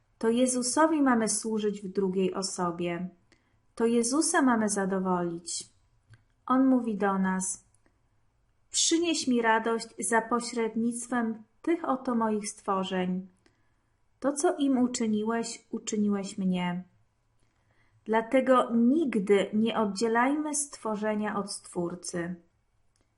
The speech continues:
Niech to będzie naszą intencją,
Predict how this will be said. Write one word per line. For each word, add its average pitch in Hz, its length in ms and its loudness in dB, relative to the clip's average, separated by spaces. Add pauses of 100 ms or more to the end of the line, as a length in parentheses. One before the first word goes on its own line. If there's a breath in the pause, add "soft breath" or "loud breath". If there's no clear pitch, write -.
(480)
Niech 240 240 0
to 262 120 2
będzie 277 300 4
naszą 254 420 2
intencją, 185 1040 0